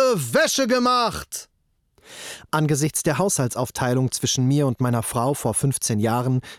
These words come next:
Version drei Punkt acht Punkt neunzehn, fühlt sich das immer noch wie Fremdgebiet an. Meines sind eigentlich die Böden. Die Kleiderschränke haben es aber momentan nötiger.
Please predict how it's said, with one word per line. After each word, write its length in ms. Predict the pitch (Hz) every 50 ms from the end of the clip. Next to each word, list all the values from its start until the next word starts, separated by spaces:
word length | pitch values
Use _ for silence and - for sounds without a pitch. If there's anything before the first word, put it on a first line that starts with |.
| _ _ -
Version 540 | - 117 110 104 101 127 131 131 131 127 110
drei 220 | - - 117 120
Punkt 340 | - - 117 113 101 - _
acht 220 | 110 117 - -
Punkt 240 | _ - 120 110 -
neunzehn, 520 | 110 117 117 120 120 - - 127 120 123 120 - - - _ _ _ _
fühlt 260 | - - 180 185 175
sich 140 | - - -
das 240 | _ 156 139 - -
immer 240 | _ 175 165 147 123
noch 300 | 120 117 107 - - - -
wie 100 | 127 117
Fremdgebiet 680 | - - - 139 120 98 - - 95 90 101 95 -
an. 220 | - 92 92 85 73 _ _ _ _ _ _ _ _ _ _ - - - - - _ _ _ _
Meines 640 | - 104 120 147 160 143 113 104 - - - - _
sind 260 | - 110 120 120 -
eigentlich 460 | - 120 113 110 117 110 - 120 -
die 140 | - - 127
Böden. 400 | 113 139 143 123 - 98 78 85 - _ _ _ _ _ _ _ _ -
Die 80 | 139 135
Kleiderschränke 640 | - 185 170 165 165 147 - - 151 147 135 143 110
haben 220 | 143 135 127 127
es 100 | 123 -
aber 180 | 120 110 117 117
momentan 520 | 113 110 113 113 101 - - 107 104 101
nötiger. 480 | 110 113 104 - - - - - -